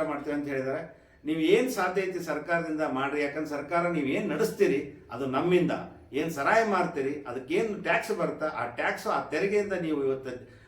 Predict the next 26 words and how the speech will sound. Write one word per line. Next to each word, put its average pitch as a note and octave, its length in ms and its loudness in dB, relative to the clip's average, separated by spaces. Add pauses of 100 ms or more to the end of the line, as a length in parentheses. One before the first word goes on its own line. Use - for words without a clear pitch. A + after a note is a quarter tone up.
(100)
ರಾಜ್ಯ, E3+ 300 4 (120)
ದೇಶ D3 220 2
ನಡೆಸ್ತಾ C#3+ 420 -2
ಇದ್ದೀರಿ. C3+ 560 -2 (260)
ಕುಡುಕರು F#3 340 4
ಬೇಕು, F#3+ 680 6
ಸರ್ಕಾರಕ್ಕೆ D#3 480 2
ಬೇಕು, F3+ 260 0
ಅಗತ್ಯವಾಗಿ F3+ 520 0
ಮದ್ಯಪ್ರಿಯರು F3 1120 0
ಸರ್ಕಾರದ G3 540 4
ಪ್ರಿಯರವರು. G3 720 6
So F#3 40 0
ಹಾಗಾಗಿ G#3 640 6
ನೀವು F3 200 2
ನಮ್ಮ C#3+ 200 -2
ಕಡೆ D3+ 180 -2
ಗಮನ C#3+ 240 2
ಕೊಟ್ಟು A3 600 0 (240)
ನಮ್ಮ E3 220 0
"ಸತ್ಯ F3 420 0
ನುಡಿ, G3+ 300 2
ಸತ್ಯ G3+ 400 0
ನಡಿ, G3 280 0
ನಿತ್ಯ D#3 360 2
ದುಡಿ, G3+ 580 0